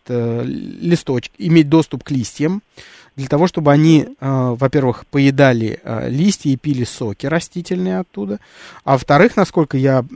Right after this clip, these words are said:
Speaker 1: помню, м, они способны выращивать прямо у себя там внутри в, в, в муравейнике,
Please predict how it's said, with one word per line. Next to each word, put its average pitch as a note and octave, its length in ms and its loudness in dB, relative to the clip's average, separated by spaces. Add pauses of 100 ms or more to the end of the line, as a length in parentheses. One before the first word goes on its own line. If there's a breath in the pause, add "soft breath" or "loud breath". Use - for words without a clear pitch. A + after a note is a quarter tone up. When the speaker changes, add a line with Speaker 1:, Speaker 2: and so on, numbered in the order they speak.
(160)
Speaker 1:
помню, E3+ 640 4
м, A#2+ 340 -4
они D3 640 0 (160)
способны E3+ 640 2
выращивать C#3 720 2 (180)
прямо C3+ 320 0
у A2 60 -2
себя C3+ 340 -4
там G#2+ 300 -10
внутри A#2+ 520 -6
в, A2+ 120 -20
в, G#2+ 800 -10
в B2+ 40 -12
муравейнике, D3+ 680 2